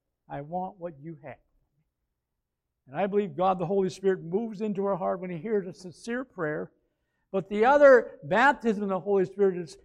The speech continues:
another level of being immersed, even more full, even more open to what God has for us, empowering us. So he lists there's nine gifts. To one is given the word of wisdom.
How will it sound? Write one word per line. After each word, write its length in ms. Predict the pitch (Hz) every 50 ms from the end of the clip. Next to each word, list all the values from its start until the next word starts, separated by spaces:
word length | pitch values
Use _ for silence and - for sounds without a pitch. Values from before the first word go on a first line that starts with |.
| _ _
another 600 | - 185 180 190 226 269 302 294 277 247 226 - - -
level 1000 | - 175 196 220 262 302 320 320 311 233 208 180 175 180 190 208 202 - - _ _ _ _ _ _ _ _ -
of 120 | 196 202
being 260 | 180 240 233 226 214 214
immersed, 880 | 208 202 190 196 214 240 285 302 302 269 226 196 214 202 - - - _ _ _ _ _ _ _ _ _ _ _ _ _ _ _ _ _ _ _ 135 127 135 185
even 360 | 247 262 240 214 196 190 196
more 320 | 202 269 311 320 311 302
full, 640 | 302 - - - 196 196 165 156 151 180 190 - _ _ _ _ _ _ _ _ _ _
even 460 | - 240 247 226 226 208 190 185 185
more 360 | 190 220 262 302 302 285 233 -
open 580 | - - - 269 - - 156 147 143 135 131 - _ _ _ _ _ _ _ _ _ _ _
to 60 | -
what 240 | 165 170 175 165 143
God 260 | 143 165 175 170 160
has 300 | 139 147 156 156 160 151
for 260 | - _ _ 147 117 98
us, 160 | 98 _ _ _
empowering 540 | - 127 113 _ - 156 156 151 139 120 110
us. 160 | 98 101 127 _ _ _ _ _ _ _ _ _ _ _ _ _ _ _ _ -
So 80 | 156
he 100 | 175 190
lists 360 | 196 202 226 262 277 - - -
there's 260 | - 175 160 139 143
nine 580 | 170 165 170 175 196 214 202 175 143 143 135 123 117 _ _ _
gifts. 540 | 175 175 165 147 - - - - - - - _ _ _ _ _ _ _ _ _ _ _ _ _ _
To 80 | - 175
one 200 | 165 165 165 170
is 140 | 165 147
given 260 | 135 160 165 151 165 165
the 80 | 165
word 220 | 165 160 170 170 175
of 100 | 185 185
wisdom. 420 | 202 214 208 151 123 135 113